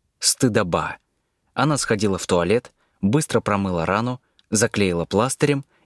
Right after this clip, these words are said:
и на цыпочках вернулась в кабинет. Там сидел встревоженный Ранников. "Что случилось?" — спросил он тут же. "Твои сообщения, я как прочитал, сразу рванул к реке, а тебя там нет.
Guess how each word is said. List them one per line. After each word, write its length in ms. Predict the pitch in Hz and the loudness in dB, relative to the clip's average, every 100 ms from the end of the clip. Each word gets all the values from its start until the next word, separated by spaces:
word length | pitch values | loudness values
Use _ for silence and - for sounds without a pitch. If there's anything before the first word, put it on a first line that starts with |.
| 139 | 0
и 60 | |
на 120 | 123 104 | 0 0
цыпочках 760 | - 135 131 - - 143 - _ | 0 0 0 -2 -4 -6 -10 _
вернулась 680 | 104 101 92 92 92 90 - | 0 0 0 -2 -2 -4 -6
в 100 | - | -6
кабинет. 580 | 98 85 90 78 - - _ _ _ _ _ _ _ | -4 0 -2 -4 -8 -18 _ _ _ _ _ _ _
Там 200 | - 127 | -2 0
сидел 360 | 143 139 123 143 | 0 -2 0 0
встревоженный 720 | 127 - 92 87 90 90 92 | -2 -2 -2 0 0 0 -2
Ранников. 640 | 87 82 80 78 - - - _ _ _ _ _ _ _ _ | -2 -2 -4 -8 -10 -12 -18 _ _ _ _ _ _ _ _
"Что 340 | - - 117 | -4 0 0
случилось?" — 800 | - 104 - 131 107 87 - - _ _ _ | 0 -2 0 0 0 -4 -6 -8 _ _ _
спросил 600 | - - 92 - 113 - | -2 0 0 0 -2 -2
он 180 | - 98 | -2 -4
тут 240 | - 104 82 | -2 -2 0
же. 320 | 87 76 76 _ _ _ | -2 -4 -8 _ _ _
"Твои 260 | 98 101 95 | 0 2 2
сообщения, 840 | - 92 - 117 123 107 85 78 _ _ _ | 0 0 0 0 0 -2 -4 -8 _ _ _
я 200 | 95 110 | 0 2
как 180 | 107 - | 2 0
прочитал, 600 | 107 - 104 120 127 123 _ | 0 0 0 0 0 -4 _
сразу 440 | - - 117 113 | 0 2 2 0
рванул 400 | 104 90 98 104 | -2 0 0 0
к 80 | - | -2
реке, 460 | 110 - 101 78 - _ _ | -2 -2 -2 -4 -8 _ _
а 120 | - 104 | -6 -2
тебя 260 | 104 110 | 0 0
там 220 | 110 110 | 2 0
нет. 320 | 110 82 - | 0 -4 -10